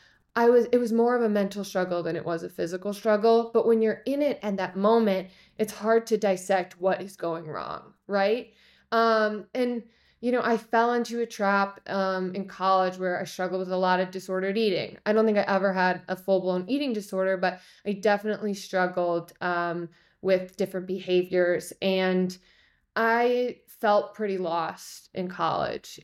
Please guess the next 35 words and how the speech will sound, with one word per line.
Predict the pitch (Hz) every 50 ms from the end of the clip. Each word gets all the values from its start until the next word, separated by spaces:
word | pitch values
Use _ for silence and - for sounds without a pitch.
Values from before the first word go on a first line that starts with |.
| _ -
And, | 208 202 202 196 196 196 196 196 196 190 190 - -
um, | - 208 202 196 196 196 196 196 196 190 196
you | 226 214
know, | 214 208
I | 202 202
had | 202 - 202 196 196
great | - 208 202 196 202 -
teammates. | - - 208 202 202 202 196 196 190 190 - - - - -
I | 190 185 190 190 190 190 185 185 185 185 - _ _ _ _ _ _
was | 190 196 196 - -
at | 208 196 196 196 -
this | - 202 196 196 - - - _ -
amazing | 202 196 190 190 190 196 190 185 185 196 196 190 190 190 190 190 185 185 _ _ _ _ _ _ _ _
university | - 185 190 196 196 190 170 190 185 180 180 180 - 175 - 190 190 190 190 180 185 -
where | 175 185 190 185
really | 175 170 175 190 190 190 185 185 185
the | 185 185
world | 175 165 160 175 180 185 180 180 180
was | 185 190 185 185
at | 185 180 - -
my | 180 175 175 175 _ _ _
feet, | 196 190 196 190 185 185 - - - _ _ _ _ _ _ _ _ _
but | - 208 202 185 - - -
I | - 196 196 196
suddenly | 196 - - 202 196 190 202 202 202 202 208 208
found | 202 202 - 196 190 185 190 185
myself | 185 185 180 180 - 190 180 180 185
no | 190 190 185 185 185 185 185
longer | 185 185 185 185 180 180 175 180 180
identifying | - 180 175 170 160 175 185 175 180 175 175 - 180 175 175 175 175 175 175
with | 175 170 160 - _ _
just | - 190 185 175 180 - - - _
being | - 180 175 170 165 170 170 170 165 - -
a | 170 160
runner. | 160 151 139 135 123 123 127 135 131 143 196